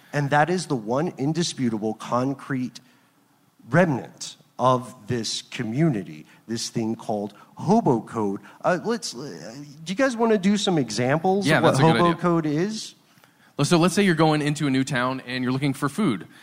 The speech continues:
Speaker 2: uh, as you may want to do, as we all, uh, usually want to do.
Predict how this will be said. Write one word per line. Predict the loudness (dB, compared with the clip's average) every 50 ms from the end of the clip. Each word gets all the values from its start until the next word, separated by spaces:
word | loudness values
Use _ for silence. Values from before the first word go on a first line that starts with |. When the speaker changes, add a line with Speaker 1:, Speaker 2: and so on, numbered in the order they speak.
| -18 -6
Speaker 2:
uh, | -2 0 0 0
as | 0 -2 -2 -2
you | -2
may | 0 0 0
want | 0 0 0 -2 -2
to | -6 -8
do, | -6 -4 -2 0 0
as | 0 -2 -4 -6
we | -8 -8
all, | -6 -6 -6 -6 -8 -12 -20 -20 -20 _ -10
uh, | -8 -8 -8 -8
usually | -10 -10 -10 -10 -10 -8
want | -8 -8 -8 -8 -10
to | -8
do. | -6 -4 -4 -4